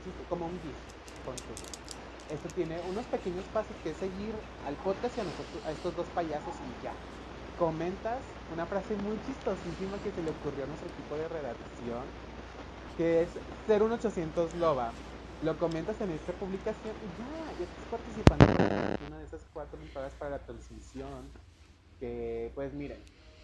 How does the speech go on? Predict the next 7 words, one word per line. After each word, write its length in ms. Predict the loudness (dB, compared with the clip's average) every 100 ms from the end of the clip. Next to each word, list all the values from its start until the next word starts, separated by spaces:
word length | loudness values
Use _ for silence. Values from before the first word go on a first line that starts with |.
| -20 -20 -20 -20 -20 -8
miren, 440 | -6 -4 -6 -8
nosotros 340 | -6 -2 0 0
estamos 440 | 0 2 2 0
haciendo, 480 | -2 -4 -4 0 0
es 80 | 0
un 60 | -2
pequeño, 560 | -4 10 10 10 -4